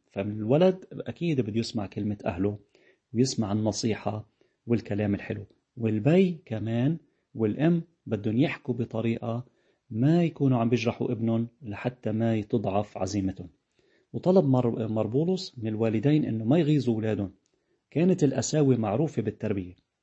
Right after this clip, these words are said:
لما بيقول: "هيئ القضبان ح-، حزماً حزماً"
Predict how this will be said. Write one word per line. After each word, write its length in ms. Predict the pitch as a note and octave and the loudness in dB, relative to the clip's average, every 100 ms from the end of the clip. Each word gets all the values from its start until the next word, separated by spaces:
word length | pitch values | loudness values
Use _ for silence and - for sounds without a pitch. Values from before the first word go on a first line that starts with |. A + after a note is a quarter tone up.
| _ _ - | _ _ -8
لما 200 | A2 G#2 | -2 -2
بيقول: 420 | G2+ C3+ B2 A2+ - _ _ - | 0 0 2 0 -6 _ _ -2
"هيئ 300 | A#2+ C3 B2 | 2 2 0
القضبان 640 | A2+ - G#2+ A#2+ B2+ A#2 | -4 -12 0 4 4 2
ح-، 300 | - A#2 - | -4 -10 -8
حزماً 360 | - A#2+ A#2 G2+ | -4 0 0 0
حزماً" 440 | - D#3 A#2+ F#2 | -2 0 0 -2